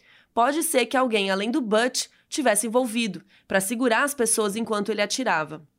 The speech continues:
O fato do Butch ter dito que a Dawn tava junto no crime só aumentou essa suspeita da polícia e essa teoria acabou ficando bastante forte.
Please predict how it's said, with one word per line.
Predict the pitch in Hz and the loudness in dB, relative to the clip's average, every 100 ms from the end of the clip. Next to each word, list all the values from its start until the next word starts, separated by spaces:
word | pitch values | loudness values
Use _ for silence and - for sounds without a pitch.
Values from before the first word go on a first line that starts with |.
| _ | _
O | 240 | -8
fato | - 302 359 | -2 0 2
do | 269 | 0
Butch | 208 214 202 - | 2 2 0 -2
ter | 214 | -2
dito | 185 196 196 196 | -2 -4 -4 -4
que | 196 | -4
a | |
Dawn | 165 202 240 254 | 0 2 2 2
tava | 208 185 | 2 2
junto | 180 196 262 262 | -2 0 -2 -2
no | 190 | -4
crime | 196 220 233 208 | -4 -4 -2 -2
só | - 269 | 0 2
aumentou | 294 311 277 240 | 4 2 2 0
essa | 240 | 0
suspeita | 247 277 - 226 226 | -4 -4 -2 -2 0
da | 220 | -2
polícia | 262 277 220 208 247 - - - | 0 -2 -2 -4 -6 -8 -20 -4
e | 220 | 0
essa | 254 277 | 0 0
teoria | 262 208 226 | 0 0 0
acabou | 233 226 208 | 0 -2 -4
ficando | 214 - 220 220 | -6 -4 -4 0
bastante | 208 214 240 254 311 | 0 0 -2 -2 -2
forte. | - 170 156 - - | -2 0 0 -4 -14